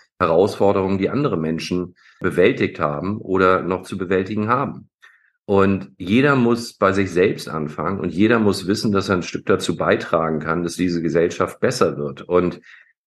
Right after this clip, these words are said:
dieses Besserwerden und eine bessere Stimmung liegt letztendlich auch daran, wie man mit seinen Mitmenschen umgeht. Ja, ob man griesgrämig durchs Leben läuft, äh,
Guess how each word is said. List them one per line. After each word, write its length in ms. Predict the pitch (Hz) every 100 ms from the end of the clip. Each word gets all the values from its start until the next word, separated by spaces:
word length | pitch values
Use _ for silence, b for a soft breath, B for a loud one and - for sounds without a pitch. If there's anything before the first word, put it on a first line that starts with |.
| _ _ _ -
dieses 480 | 101 101 98 - -
Besserwerden 840 | 117 - 135 110 92 92 98 87
und 100 | 80
eine 180 | 76 95
bessere 420 | 101 117 104 98
Stimmung 680 | - - 151 131 76 67 - _ _ -
liegt 340 | 98 120 117
letztendlich 640 | 104 110 110 95 95 104 104
auch 240 | 95 82
daran, 540 | 80 90 120 120 110 95
wie 80 |
man 260 | 101 98 98
mit 100 | 95
seinen 260 | 98 90 90
Mitmenschen 540 | 101 104 98 - 101
umgeht. 560 | 104 139 110 69 - - _
Ja, 400 | 80 92 120 -
ob 160 | 95 107
man 200 | 101 101
griesgrämig 600 | 110 120 - 107 107 107
durchs 220 | 101 92
Leben 320 | 87 120 117
läuft, 520 | 104 107 113 113
äh, 40 | -